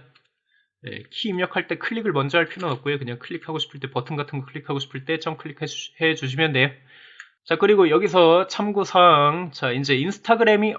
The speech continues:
업데이트가 되면요. 자, 이 코드는 동작하지 않을 수가 있어요. 그래서 클래스명이 살짝 바뀔 수가 있다는 거예요. 그건 개발자 마음이에요. 인스타그램 개발자 마음. 저희 수-, 뭐 클래스명이 이렇게 수정이 되어 있을 수도 있습니다. 자, 그래서 제 코드를 따라치는 게 아니라 여러분들이 직접,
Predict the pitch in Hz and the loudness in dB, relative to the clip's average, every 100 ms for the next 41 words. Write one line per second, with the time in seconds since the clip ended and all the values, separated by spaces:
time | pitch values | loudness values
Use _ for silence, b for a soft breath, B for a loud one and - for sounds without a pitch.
0 | - 156 - 247 240 240 226 214 214 156 | -2 -2 -2 -6 -4 -6 -2 -2 0 0
1 | 190 175 180 139 - 139 180 - - 185 | 0 2 2 2 -2 -6 -6 -6 -6 -2
2 | 190 214 220 B B B B _ 165 196 | 2 2 2 B B B B _ -4 -2
3 | 202 208 180 131 170 190 180 165 156 147 | 0 2 4 4 4 0 2 2 4 0
4 | 123 120 135 - 240 233 202 175 196 190 | -2 -4 -8 -2 0 0 0 0 0 0
5 | 233 214 - 135 135 208 214 214 175 143 | -4 -6 0 0 0 -4 -6 -2 -2 2
6 | 165 170 165 143 135 165 165 147 165 165 | 0 2 2 4 2 -2 -2 2 2 4
7 | 139 151 151 135 135 139 131 127 123 127 | 2 4 2 0 -2 -2 -2 -2 -4 -4
8 | 123 110 101 123 135 123 120 - - _ | -4 -4 -4 -6 -6 -6 -6 -8 -20 _
9 | - 123 - 165 160 147 165 151 147 - | -8 -8 -4 -6 -6 -6 -4 -4 -4 -6
10 | 151 165 165 156 139 135 139 143 135 139 | -10 -4 -2 -2 0 0 0 -4 -8 -6
11 | 147 170 - B B B B 131 170 170 | -4 -4 -6 B B B B -10 -6 -2
12 | 143 131 131 135 139 139 - - 139 135 | 2 2 0 -4 -4 -6 -12 -4 -4 -4
13 | - 175 165 180 196 190 - 208 202 185 | -10 -6 -2 -2 0 -2 -2 -8 0 2
14 | 165 156 139 160 165 160 160 - - 180 | 2 2 2 0 0 -4 -6 -8 0 2
15 | - | 2